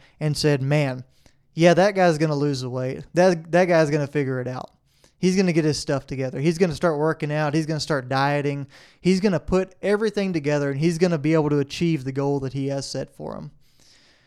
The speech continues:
Do you think that whenever I announced I was doing seventy-five hard for the first time to the people around me, that there wasn't some kind of doubt?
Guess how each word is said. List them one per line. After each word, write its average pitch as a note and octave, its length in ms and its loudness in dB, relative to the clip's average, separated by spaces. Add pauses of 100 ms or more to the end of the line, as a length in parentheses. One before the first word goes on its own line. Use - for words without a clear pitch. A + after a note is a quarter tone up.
(340)
Do D3 80 -2
you G3 80 4
think A#3 200 0
that G#3 100 0
whenever F3+ 280 4
I E3 100 4
announced D3+ 380 0
I D3 40 0
was C3+ 160 -2
doing C#3 200 -2
seventy-five C3+ 560 -4
hard C3+ 380 0 (140)
for D3 100 -4
the C3+ 100 -2
first C3+ 300 -4
time C3+ 360 -6 (560)
to D3+ 80 -6
the C3+ 80 -2
people D3+ 340 2
around C#3 340 -2
me, C3 200 -6 (1080)
that D3 140 0
there D#3 200 6
wasn't C#3+ 540 2
some C#3 260 -6
kind C3 220 -6
of A#2+ 120 -8
doubt? B2+ 400 -8